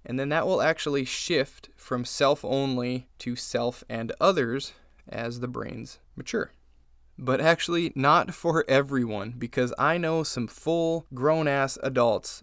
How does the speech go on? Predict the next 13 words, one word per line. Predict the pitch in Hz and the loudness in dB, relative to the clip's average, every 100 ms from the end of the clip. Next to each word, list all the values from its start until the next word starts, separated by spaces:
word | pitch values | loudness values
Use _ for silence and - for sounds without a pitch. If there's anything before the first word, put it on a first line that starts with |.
| - | -16
that | 127 123 123 - | -4 0 0 0
are | 107 127 147 139 131 - - | 0 4 4 2 -2 -10 -10
selfish | - - 156 196 175 | 0 6 6 6 0
as | 151 - | 0 2
hell | 135 123 117 - - - - - _ | 2 2 0 -6 -18 -20 -20 -20 _
and | 117 117 117 117 117 - _ - | -6 -4 -2 -4 -6 -12 _ -8
can | 127 | -4
be | 123 | 0
a | 120 | 2
bear | 127 120 117 | 2 2 0
to | |
deal | 110 104 95 | -6 -10 -10
with. | - | -14